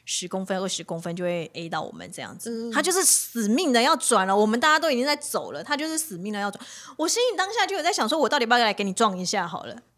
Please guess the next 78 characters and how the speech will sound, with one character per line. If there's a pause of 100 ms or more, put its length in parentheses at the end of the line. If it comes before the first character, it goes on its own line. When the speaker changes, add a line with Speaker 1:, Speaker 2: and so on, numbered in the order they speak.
(120)
Speaker 1:
对，
然
后
我
就
出
名
了。
<laughs> (680)
Speaker 2:
好，
算
了， (100)
我
们
今
天
还
是
要
讲
鬼
故
事。
Speaker 1:
对。
Speaker 2:
我
们
现
在
要
讲
的
是，
就
是
也
是
Speaker 1:
越
恐
怖
越
好。 (240)
Speaker 2:
适
合
今
天
话
题
的。 (400)
第
一
个
是
自
强
隧
道。
Speaker 1:
要，
要
够
恐
怖
哦。 (280)
Speaker 2:
哦，
自
强
隧
道
这
个
蛮
恐
怖
的
吧？ (520)
只
要
有
骑